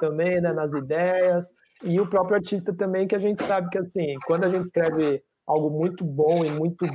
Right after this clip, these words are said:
bem, é, embasado, nem sempre isso impacta esse artista, mas se você, de repente, leva a crítica pra um outro lado,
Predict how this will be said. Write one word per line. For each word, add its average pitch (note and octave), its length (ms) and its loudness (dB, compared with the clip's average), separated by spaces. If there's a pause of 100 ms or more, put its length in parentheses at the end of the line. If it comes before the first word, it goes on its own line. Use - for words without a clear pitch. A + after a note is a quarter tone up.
(120)
bem, D3+ 600 2 (340)
é, C3 320 2
embasado, D3+ 1160 0
nem F3 220 0
sempre F#3 500 -2
isso E3 220 -4
impacta D3+ 560 -2
esse D3 160 -4
artista, G3 560 -6
mas G3 420 -4 (240)
se - 140 -6
você, E3+ 280 0
de F#3 100 2
repente, F3+ 360 0
leva F3 200 2
a E3 40 -2
crítica E3+ 380 -2
pra E3 180 -8
um E3 40 -2
outro E3 280 -2
lado, F3+ 580 0